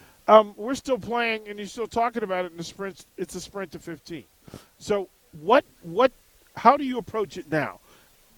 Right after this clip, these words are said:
Fully understanding that every night is a grind. It's not a marath-, it's not a sprint. It's a marathon.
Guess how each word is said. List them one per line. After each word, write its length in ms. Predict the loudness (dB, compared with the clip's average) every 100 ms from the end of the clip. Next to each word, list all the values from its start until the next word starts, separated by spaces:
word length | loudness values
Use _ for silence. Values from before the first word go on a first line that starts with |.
| _
Fully 460 | -12 -2 2 4 4
understanding 760 | 2 0 2 2 4 0 -8 -14 _ _ 0
that 160 | 6
every 400 | 8 6 4 0
night 280 | 2 2 -2
is 160 | -6 -8
a 60 | -8
grind. 560 | -6 -2 -2 -4 -8 -12
It's 220 | -14 0
not 240 | 4 4
a 40 | 0
marath-, 460 | -6 -6 -8 -8
it's 220 | -10 -6
not 180 | -2 -2
a 40 | -4
sprint. 320 | -10 -12 -12
It's 160 | -12
a 20 | -10
marathon. 640 | -4 -4 -4 -6 -6